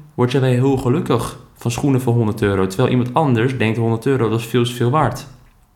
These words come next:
Iemand wordt heel gelukkig van een boek die maar tien euro kost en die kan daar maandenlang, misschien jarenlang zelf plezier aan hebben. Koop dat boek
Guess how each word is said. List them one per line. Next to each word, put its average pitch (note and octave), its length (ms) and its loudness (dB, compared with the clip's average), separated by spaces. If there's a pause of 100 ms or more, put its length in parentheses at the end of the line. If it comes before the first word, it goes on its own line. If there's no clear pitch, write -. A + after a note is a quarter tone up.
(720)
Iemand C3 320 0
wordt A2 180 0
heel A2 180 2
gelukkig G2+ 360 -2
van G2+ 140 -2
een G2 100 -2
boek G#2+ 320 -4
die G#2+ 120 -2
maar G2+ 160 0
tien A#2+ 180 -2
euro C#3+ 220 0
kost - 300 -6
en F#2+ 60 -2
die G2 100 -4
kan A2 180 0
daar G#2 260 -2 (180)
maandenlang, A#2 760 -2
misschien B2 280 -2
jarenlang C3 560 0
zelf A#2+ 180 -4
plezier B2 320 -2
aan C#3 60 0
hebben. G2 360 -2 (720)
Koop D#3 240 0
dat C3 140 2
boek D3 340 -2